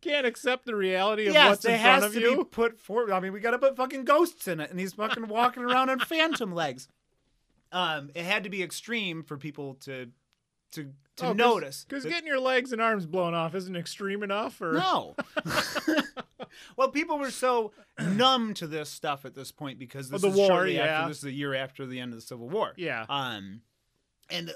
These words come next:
Speaker 2: like, okay, for example, there were four hundred, four hundred and seventy-six thousand soldiers were wounded during the Civil War.
Speaker 1: Yeah,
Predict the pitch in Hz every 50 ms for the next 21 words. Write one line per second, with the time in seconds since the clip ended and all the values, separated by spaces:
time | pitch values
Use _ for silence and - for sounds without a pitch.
0 | - 151 156 147 143 - _ _ _ _ _ _ _ _ _ _ _ _ _ _
1 | _ _ - - 233 170 - 151 101 113 120 _ - - - 233 247 247 220 220
2 | 240 226 220 - _ - _ - - - _ _ _ _ _ _ _ _ _ _
3 | _ _ _ _ _ _ _ _ _ _ _ _ - - 143 139 139 - - 196
4 | 214 190 147 139 - _ - 226 226 254 302 277 233 240 233 190 185 185 180 185
5 | _ _ _ _ _ _ 147 202 _ _ _ _ _ _ _ _ _ _ _ _
6 | - 214 254 311 285 190 208 202 185 156 143 143 143 139 139 131 127 123 117 -
7 | - - - - - - 185 190 202 214 208 185 - 202 185 - - - - -
8 | 180 185 196 196 196 170 170 185 180 170 - - 151 147 143 123 95 98 92 90
9 | - - 123 123 123 123 131 123 113 101 101 95 92 104 101 101 101 98 - -
10 | 104 92 92 90 85 85 80 - - _ _ _ - 233 202 139